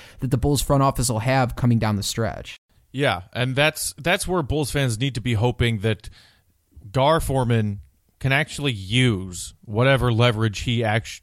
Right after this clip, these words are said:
Speaker 2: he, he might have at his, in, in his corner right now, because the Jazz are very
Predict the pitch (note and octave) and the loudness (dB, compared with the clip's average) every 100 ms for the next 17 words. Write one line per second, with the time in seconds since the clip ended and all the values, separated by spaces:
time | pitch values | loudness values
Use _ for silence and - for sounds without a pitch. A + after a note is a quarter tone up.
0 | - G#2 B2+ A#2 B2+ A#2+ A2+ G2 G#2+ F#2+ | -8 -4 -2 0 2 2 2 2 2 2
1 | F#2+ F#2+ - _ _ _ - A2 G#2+ A#2+ | 0 -4 -10 _ _ _ -2 0 2 2
2 | A#2+ C3 - C3 A2+ A2 - B2+ G2+ F2 | 0 -2 2 4 4 2 0 0 0 -4
3 | - - C#2 - - _ _ - - B2 | -10 -10 -10 -10 -16 _ _ -12 -2 0
4 | C#3 B2+ A#2+ A2+ - - _ _ _ _ | 2 2 2 -2 -10 -16 _ _ _ _
5 | - _ - _ G#2+ G#2+ G2 F#2+ A#2+ G#2 | -20 _ -20 _ -2 -2 -2 -2 0 4
6 | C#3+ G#3 F#3+ E3+ A#2 _ _ A2 F#2+ C3 | 4 2 0 -4 -6 _ _ -8 0 2
7 | E3 E3 F#3 D3+ | 2 0 -4 -6